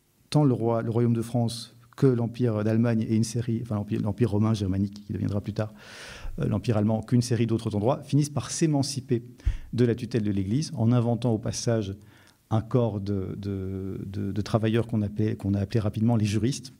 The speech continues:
à qui il a été confié la mission, euh, d'inventer les outils,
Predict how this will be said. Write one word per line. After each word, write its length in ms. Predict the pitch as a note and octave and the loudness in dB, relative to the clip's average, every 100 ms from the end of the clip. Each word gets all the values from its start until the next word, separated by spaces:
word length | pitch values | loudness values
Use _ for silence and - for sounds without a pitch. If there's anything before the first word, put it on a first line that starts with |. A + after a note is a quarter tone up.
| - | -14
à 80 | - | -8
qui 160 | G#2 C3+ | -2 0
il 80 | G#2+ | 0
a 60 | |
été 180 | G#2 A#2 | -2 -4
confié 540 | A2 A2 - B2 C#3+ D#3+ - - - | -4 -6 -2 -2 -2 -6 -16 -18 -4
la 100 | G#2 | 0
mission, 520 | G2+ - C3+ D3+ D#3+ - - - _ _ - | 0 0 -2 -2 -4 -8 -20 -20 _ _ -2
euh, 180 | A2 - | -2 0
d'inventer 840 | G2 C3+ C3 B2 A#2 C3+ D3 F3+ E3 | 4 6 6 2 0 0 0 -2 -4
les 280 | A#2+ G#2 G2+ | 0 0 0
outils, 420 | G#2+ - C3 D3+ | -8 -6 -4 -4